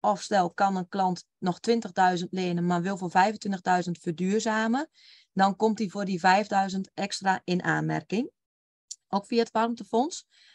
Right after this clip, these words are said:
Ook hier alleen energiebesparende voorzieningen. En bij deze variant hoeft de bewoner dus de eerste vijf, vijf jaar geen rente, maar ook geen aflossing te betalen. In principe heb je na vijf jaar wel een hertoets. Dus dan wordt er gekeken,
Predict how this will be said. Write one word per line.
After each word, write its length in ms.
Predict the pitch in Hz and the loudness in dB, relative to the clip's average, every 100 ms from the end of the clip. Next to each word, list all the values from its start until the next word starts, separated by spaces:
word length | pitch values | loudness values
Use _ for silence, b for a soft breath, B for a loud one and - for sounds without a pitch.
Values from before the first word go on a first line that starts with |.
| b | b
Ook 200 | - 247 | 2 2
hier 280 | - 220 247 | 2 0 0
alleen 400 | - 185 196 226 | 2 0 2 0
energiebesparende 1120 | 220 202 180 208 180 190 - 185 175 175 165 - | -2 -4 -4 -4 -4 -4 0 0 2 0 -2 -2
voorzieningen. 680 | 175 160 220 240 247 294 - b b b b _ | -6 -2 0 2 0 -2 -6 b b b b _
En 160 | 190 | 0
bij 120 | 196 185 | 0 0
deze 420 | 190 226 262 262 | 2 2 0 -2
variant 600 | 254 233 196 190 277 - | 0 2 2 2 0 -2
hoeft 220 | 226 240 | -4 -2
de 80 | 240 | -6
bewoner 540 | 196 185 196 226 262 | -6 0 4 4 0
dus 180 | 196 208 | -4 -8
de 120 | - | -10
eerste 440 | - 214 254 - 226 | -2 0 0 -2 2
vijf, 340 | 226 226 233 214 - _ | 4 4 0 -10 -16 _
vijf 300 | 220 233 247 | 2 2 2
jaar 280 | 208 202 190 | -4 -4 -6
geen 260 | - 208 | -4 -2
rente, 400 | 196 208 285 294 | 2 0 0 -2
maar 160 | 254 202 | -2 0
ook 160 | 208 - | -2 -2
geen 160 | 233 | -4
aflossing 600 | - 196 - 151 - 165 | 0 -2 0 -4 -4 -6
te 80 | - | -8
betalen. 580 | 160 151 147 156 160 160 b b b b b b | -8 -2 0 0 -4 -8 b b b b b b
In 140 | - 196 | -6 -4
principe 340 | - 247 240 | -2 -2 0
heb 140 | 214 | 0
je 100 | - | 0
na 240 | 208 208 208 | 2 2 2
vijf 360 | - 196 240 | 2 2 2
jaar 240 | 233 190 165 | 0 -2 0
wel 220 | 196 226 | -2 -2
een 140 | 175 | -2
hertoets. 600 | 160 165 - 247 302 - | -2 -2 -2 -2 -2 -4
Dus 140 | - 185 | -10 -6
dan 120 | 185 | -2
wordt 160 | 190 185 | -2 -4
er 60 | |
gekeken, 680 | - 175 185 185 180 170 | -8 -4 -2 -2 0 -2